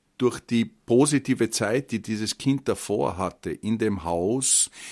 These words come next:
fällt das Abschiednehmen vielleicht eine Spur leichter, auch mit dem Wissen, dass es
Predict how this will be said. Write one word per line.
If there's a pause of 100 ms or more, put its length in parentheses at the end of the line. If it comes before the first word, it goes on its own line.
fällt
das
Abschiednehmen (240)
vielleicht
eine
Spur
leichter, (800)
auch
mit
dem
Wissen,
dass
es